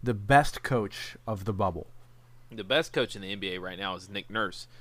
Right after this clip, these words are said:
Speaker 2: so I don't see why it wouldn't be Nick Nurse. I mean, like I
Speaker 1: That's
Speaker 2: said
Speaker 1: fair.
Speaker 2: earlier, Raptors lose Kawhi Leonard,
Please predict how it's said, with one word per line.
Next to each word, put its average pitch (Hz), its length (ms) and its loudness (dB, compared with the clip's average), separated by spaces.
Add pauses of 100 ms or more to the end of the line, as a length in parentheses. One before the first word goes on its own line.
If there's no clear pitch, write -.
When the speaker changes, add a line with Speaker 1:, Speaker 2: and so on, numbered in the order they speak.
(120)
Speaker 2:
so 101 160 -2
I 107 80 6
don't 117 200 2
see 107 160 -4
why 98 360 6
it 90 140 -2
wouldn't 95 340 -2
be 85 140 -10
Nick 85 260 -12
Nurse. - 360 -14 (960)
I - 80 -6
mean, 87 280 -4 (640)
like 113 160 4
I 113 40 0
Speaker 1:
That's 104 100 -2
Speaker 2:
said 110 120 2
Speaker 1:
fair. 87 100 0
Speaker 2:
earlier, 98 360 2 (580)
Raptors 110 680 8 (920)
lose 135 460 6
Kawhi 165 440 8
Leonard, 107 360 0